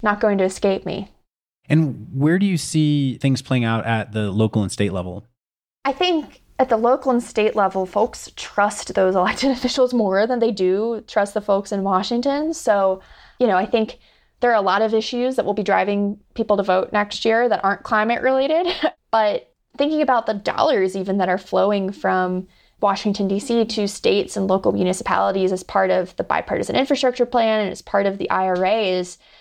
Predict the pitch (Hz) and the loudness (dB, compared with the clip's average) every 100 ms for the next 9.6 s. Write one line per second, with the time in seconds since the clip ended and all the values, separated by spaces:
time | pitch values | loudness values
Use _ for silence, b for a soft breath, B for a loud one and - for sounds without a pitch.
0 | b - 202 208 202 214 202 185 190 185 | b -6 -2 0 0 0 -2 0 0 -2
1 | 185 180 156 202 170 175 185 185 - 196 | 0 2 2 2 0 0 -2 -2 -4 -4
2 | 185 180 180 196 - - - 190 175 170 | -4 -2 0 2 0 -6 -4 0 2 2
3 | 254 190 180 180 175 190 190 190 190 180 | 0 2 0 0 0 0 2 0 0 0
4 | 175 b b b b _ _ _ 294 339 | 0 b b b b _ _ _ 0 2
5 | 381 359 349 349 302 320 302 262 262 269 | 2 2 2 0 0 0 -2 -2 0 0
6 | 277 247 262 233 208 202 185 185 - _ | 0 0 2 0 -2 -4 -6 -8 -14 _
7 | - 208 202 196 185 180 _ _ _ - | -2 -2 0 0 0 -4 _ _ _ -6
8 | 202 185 185 185 208 220 185 - - 208 | 0 0 0 -6 0 0 0 -4 -10 -10
9 | - - - 190 180 | -14 -6 0 2 2